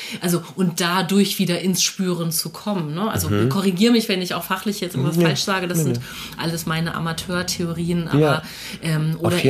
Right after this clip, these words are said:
Speaker 1: eben
Speaker 2: Fall.
Speaker 1: eigene Erfahrungen, die ich gemacht habe, ne? So,
Speaker 2: Ja.
Speaker 1: das, ja.
Speaker 2: Unterdrückter Schmerz einfach
Speaker 1: Ja.
Speaker 2: grundsätzlich,
Speaker 1: Mhm.
Speaker 2: würde ich jetzt mal sagen, ne? Wenn wir jetzt zum Beispiel bei Personen denken, an Personen denken, die eine Borderline-Erkrankung haben und sich dann selbst verletzen, dann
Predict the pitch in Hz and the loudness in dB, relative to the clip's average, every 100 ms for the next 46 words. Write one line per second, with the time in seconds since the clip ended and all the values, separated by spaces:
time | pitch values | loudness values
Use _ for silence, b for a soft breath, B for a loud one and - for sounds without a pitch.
0 | 131 - 156 131 - 160 - 165 165 165 | 4 4 4 4 2 -4 -4 -4 -2 -4
1 | 151 147 156 160 160 - - 147 151 156 | -4 -8 -4 -4 -4 -8 -8 -8 -8 -8
2 | 180 247 - 120 113 113 - 160 151 - | -4 -4 -2 0 2 0 -6 -10 -10 -6
3 | - 120 131 117 135 135 - - 123 107 | 0 2 2 2 2 2 2 4 6 4
4 | 90 - 92 95 - - - 101 90 87 | 0 -2 -2 0 -2 -2 -2 -2 2 0
5 | 80 92 - 95 92 98 - 98 95 90 | 0 -2 -2 -2 0 -4 0 0 2 0
6 | 95 107 101 101 104 - - 98 - 104 | 2 2 2 2 0 2 0 2 2 2
7 | 101 B B B B - 98 98 101 104 | 0 B B B B -2 -2 0 0 2
8 | 107 104 104 104 - - 104 101 113 107 | 4 4 4 4 0 -4 -2 0 0 2
9 | 107 104 104 101 98 98 98 95 B B | 4 4 2 2 0 0 0 -2 B B
10 | B B - 101 92 110 107 92 92 87 | B B -4 0 4 4 4 2 0 0
11 | - 92 - 95 90 92 92 95 - 98 | 0 0 0 -2 0 -2 -2 -6 -6 -4
12 | 101 - 101 101 95 104 107 - - 107 | -2 0 2 4 4 4 4 0 0 2
13 | 107 - 110 107 104 101 | 2 2 2 4 4 2